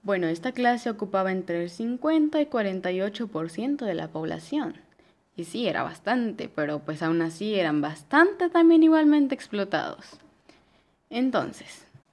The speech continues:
esta misma población, que son bastantes, era la más esclavizada por lo mismo, o explotada. Y aunque sí tenían para comer,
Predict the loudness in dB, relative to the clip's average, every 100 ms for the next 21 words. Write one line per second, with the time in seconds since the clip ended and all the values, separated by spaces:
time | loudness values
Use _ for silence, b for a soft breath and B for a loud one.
0 | _ -4 0 0 0 -4 -2 2 0 0
1 | -2 -2 -4 -4 -4 -4 -2 -6 -4 -4
2 | -4 -4 -4 -6 -6 -4 -4 -6 -6 -6
3 | -4 -4 -6 -12 -10 -8 -6 -8 -6 -6
4 | -6 -8 -10 -10 -12 -16 b b b -12
5 | -8 -4 -6 -6 -4 -2 -2 -4 -6 _
6 | _ b b b b -4 0 0 0 -2
7 | -6 -8 -8 -2 4 4 4 0 -2 -2
8 | -4 -4 -4 -6